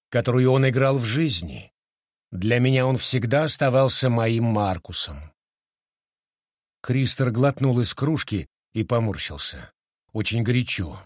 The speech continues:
Лицо Гун просветлело. Он и я.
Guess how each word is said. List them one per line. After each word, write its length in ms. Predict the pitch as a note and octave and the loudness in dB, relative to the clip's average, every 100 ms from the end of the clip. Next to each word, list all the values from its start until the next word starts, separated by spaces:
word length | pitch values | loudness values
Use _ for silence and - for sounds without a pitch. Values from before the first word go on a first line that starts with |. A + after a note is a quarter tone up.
| _ _ _ _ _ | _ _ _ _ _
Лицо 440 | A2 A2 - B2 A#2 | -4 -4 -2 -2 0
Гун 320 | G#2+ B2 G#2+ | 0 0 0
просветлело. 760 | A#2 G#2+ A#2 G#2+ E2 - - - _ _ _ _ _ _ _ _ _ _ _ | -2 -4 -4 -6 -8 -10 -16 -20 _ _ _ _ _ _ _ _ _ _ _
Он 340 | B2 C#3 D3 C#3 | 2 4 4 4
и 60 | |
я. 560 | C3 C3 C#3 C#3 G#2 | 4 4 2 2 -2